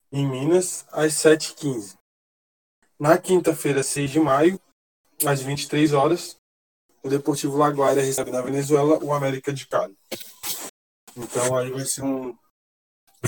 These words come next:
um jogo muito interessante esse de amanhã, sete e quinze, né? É, convido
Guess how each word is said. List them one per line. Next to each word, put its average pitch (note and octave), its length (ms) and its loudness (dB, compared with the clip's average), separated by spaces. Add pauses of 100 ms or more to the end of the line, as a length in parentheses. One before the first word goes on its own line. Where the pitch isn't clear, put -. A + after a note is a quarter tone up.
(160)
um B2+ 80 -8
jogo C#3 380 4
muito D#3 260 0
interessante D#3+ 480 0
esse D3+ 80 -6
de D3 80 -4
amanhã, C3+ 320 -4
sete C#3 320 -4
e - 40 -14
quinze, D#3 340 -4
né? C3 120 -4 (1300)
É, A#2 680 -6 (300)
convido C3+ 360 -4